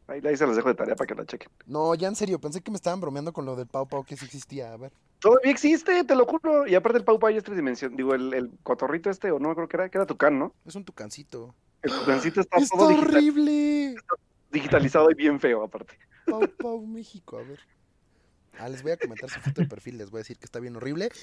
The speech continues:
Speaker 2: y que no quiero que cambien nada porque soy un millennial enojado y no me gusta que cambien las cosas con las que crecí. Y precisamente de eso <laughs> vamos a platicar hoy.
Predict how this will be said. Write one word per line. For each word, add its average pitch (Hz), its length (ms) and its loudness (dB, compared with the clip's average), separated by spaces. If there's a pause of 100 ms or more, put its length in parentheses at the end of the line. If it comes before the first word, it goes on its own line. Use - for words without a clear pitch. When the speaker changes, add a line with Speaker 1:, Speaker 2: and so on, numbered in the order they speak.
(200)
Speaker 2:
y 156 60 -20
que 175 140 -2
no 180 120 -6
quiero 202 200 -2
que 180 140 -6
cambien 160 380 -8
nada 156 260 -4
porque 135 400 -10
soy 139 260 -6
un 151 120 -10
millennial 135 420 -12
enojado 117 420 -12
y 139 40 -16
no 123 100 -18
me 117 80 -18
gusta 120 260 -16
que - 100 -20
cambien 110 400 -10 (460)
las 123 220 -14
cosas 131 280 -18
con 113 140 -20
las 104 140 -20
que 117 100 -20
crecí. 113 380 -20 (800)
Y 277 100 -4
precisamente 220 840 -6
de 190 100 -2
eso - 300 -10 (240)
<laughs> - 220 -20
vamos 233 380 -6
a 208 80 0
platicar 208 680 -10
hoy. 214 180 -8